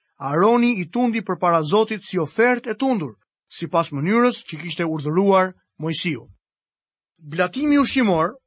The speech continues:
ndiqte ritualin e zakonshëm. E njëjta gjë është e vërtet për flijimin e falënderimit.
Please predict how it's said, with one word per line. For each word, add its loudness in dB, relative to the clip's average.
ndiqte 0
ritualin 0
e -8
zakonshëm. -4
E -6
njëjta 0
gjë 2
është -2
e 0
vërtet -2
për -2
flijimin -2
e -2
falënderimit. 0